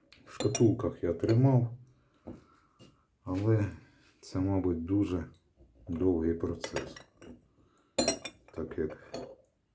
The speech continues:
за місяць, за два нічого не відбувається. Добре,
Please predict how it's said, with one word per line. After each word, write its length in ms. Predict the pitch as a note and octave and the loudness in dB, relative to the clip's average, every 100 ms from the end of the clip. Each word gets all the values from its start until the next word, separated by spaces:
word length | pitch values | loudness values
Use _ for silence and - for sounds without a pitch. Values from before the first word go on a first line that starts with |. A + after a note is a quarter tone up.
| _ _ _ - - _ - - _ _ _ _ _ | _ _ _ -20 -20 _ -20 -20 _ _ _ _ _
за 200 | F2+ E2+ | -10 -4
місяць, 440 | F#2+ G2 G2+ - F2 | -2 0 -2 -4 -6
за 200 | E2 F2+ | -6 -6
два 300 | E2+ G2+ A2 | -2 0 0
нічого 560 | F2 E2 - E2+ E2+ | -2 -6 -10 -8 -6
не 120 | E2+ E2 | -4 2
відбувається. 960 | D#2+ D2+ D#2 D#2+ D2 B1+ B1 - - - - _ - _ - - - - _ - - - - - - - - - - - - _ _ _ - - - _ _ _ _ _ | 4 2 -6 -12 -12 -14 -14 -18 -20 -16 -16 _ -20 _ -16 -14 -16 -20 _ -10 -8 -14 -14 -20 -20 -20 -20 -20 -14 -12 -12 _ _ _ -16 -16 -20 _ _ _ _ _
Добре, 520 | F2+ F#2+ A2 F2 - | -10 -4 -2 -4 -10